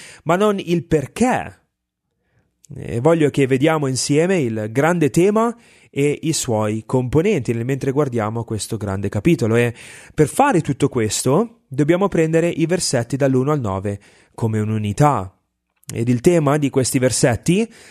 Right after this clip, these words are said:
è la stabilità spirituale. E esso ci presenta, credo, un argomento che è di grande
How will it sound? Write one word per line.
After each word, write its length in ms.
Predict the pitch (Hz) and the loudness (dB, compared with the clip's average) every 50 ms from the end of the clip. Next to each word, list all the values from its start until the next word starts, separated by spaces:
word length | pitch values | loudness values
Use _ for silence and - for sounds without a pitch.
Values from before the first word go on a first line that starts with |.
| - - _ | -20 -20 _
è 200 | _ - 143 143 139 | _ -2 0 2 2
la 160 | 139 135 135 | 2 2 0
stabilità 880 | 131 - - - 185 185 180 185 170 160 - 120 107 110 110 107 104 _ _ | 0 -2 0 2 2 2 2 2 0 0 0 -2 -2 -2 -4 -6 -8 _ _
spirituale. 840 | _ - - - - - 117 107 101 113 113 110 101 95 92 85 87 _ _ _ _ _ _ _ _ _ _ - - - - - - _ | _ -10 -10 -6 -2 -2 -2 -2 0 -2 0 0 0 -2 -4 -6 -10 _ _ _ _ _ _ _ _ _ _ -20 -20 -20 -20 -20 -18 _
E 120 | - 117 104 | -4 0 2
esso 360 | 117 147 147 - - 135 117 | 2 2 2 2 2 0 0
ci 240 | - - 135 123 113 | 0 2 2 2 2
presenta, 720 | - 131 131 123 131 180 180 151 123 110 117 113 127 131 | 2 2 2 4 4 2 2 0 0 0 0 0 0 0
credo, 480 | - 143 135 117 107 107 110 131 160 | 0 0 0 2 2 0 0 0 0
un 140 | 160 143 139 | 0 0 0
argomento 560 | 147 151 151 185 165 135 123 123 120 147 135 | 0 0 0 0 0 -2 -4 -4 -4 -4 -4
che 340 | - - 120 110 120 123 - | -4 -2 -2 -2 -2 -4 -6
è 240 | - - 110 110 113 | -6 -4 -4 -4 -2
di 140 | 113 123 113 | -4 -4 -4
grande 360 | 120 110 95 95 98 98 | -4 -4 -4 -4 -4 -4